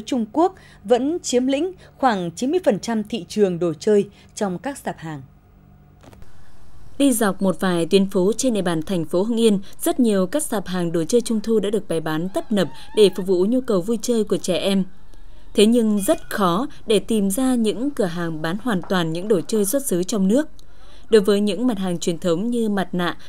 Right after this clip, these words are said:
Speaker 2: đèn ông sao, trống cơm cũng chỉ thấy lác đác, thậm chí nếu có bán thì cũng được bày tận sâu bên trong như thế này.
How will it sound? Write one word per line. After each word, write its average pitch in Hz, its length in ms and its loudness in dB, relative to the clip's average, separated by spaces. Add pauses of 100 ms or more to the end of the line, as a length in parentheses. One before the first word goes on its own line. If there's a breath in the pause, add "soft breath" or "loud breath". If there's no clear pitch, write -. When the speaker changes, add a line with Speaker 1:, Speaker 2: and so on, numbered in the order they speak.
Speaker 2:
đèn 196 240 0
ông 247 200 -2
sao, 247 300 -2 (100)
trống 185 220 0
cơm 208 240 2 (280 loud breath)
cũng 220 300 2
chỉ 208 120 0
thấy 165 280 -4
lác 247 240 -4
đác, 254 240 0 (320 loud breath)
thậm 220 140 2
chí 190 260 0
nếu 208 160 0
có 226 160 -2
bán 196 340 0 (260 loud breath)
thì 202 260 2
cũng 196 300 -2
được 202 160 0
bày 175 320 2
tận 185 160 4
sâu 240 280 0
bên 202 220 2
trong 196 280 0 (200)
như 190 160 0
thế 170 140 -4
này. 170 240 -4